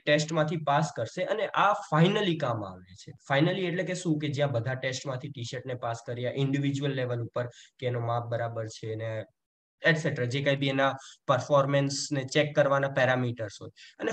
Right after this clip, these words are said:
finally એ લોકો શું કરે કે જે આખો lot હોય ને એમાંથી sample કાઢે અને એને એ લોકો ચેક કરે કે, કે variance વધારે આવે છે કે નહીં, એની range શું છે.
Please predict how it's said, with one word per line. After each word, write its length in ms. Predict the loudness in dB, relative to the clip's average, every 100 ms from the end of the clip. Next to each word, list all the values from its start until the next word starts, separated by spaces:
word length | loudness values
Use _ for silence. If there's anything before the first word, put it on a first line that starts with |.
| 2
finally 340 | 4 4 0
એ 80 | 0
લોકો 200 | 0 -2
શું 160 | -2 -4
કરે 200 | -4 -4
કે 120 | -6 -6 -10 _ _ _ -4
જે 140 | 2
આખો 200 | 2 2
lot 380 | 2 4 4 2
હોય 120 | 0
ને 100 | -2
એમાંથી 340 | -2 -2 -2 -4
sample 400 | -2 -4 -2 -6
કાઢે 340 | -6 -10 -12 -16 -20 _
અને 140 | -2 -2
એને 460 | -2 4 6 6
એ 220 | 4 2 2
લોકો 240 | 2 0
ચેક 240 | 0 -6 -6
કરે 200 | -14 -18 -20 _ _ _
કે, 140 | -6 -2
કે 80 |
variance 640 | 0 0 0 2 4 4 2
વધારે 320 | 2 2 2
આવે 200 | 0 -4
છે 180 | -6 -8
કે 120 | -8
નહીં, 180 | -6 -2
એની 160 | 0
range 420 | 2 4 6 6 4
શું 200 | -2 -10
છે. 220 | -12 -18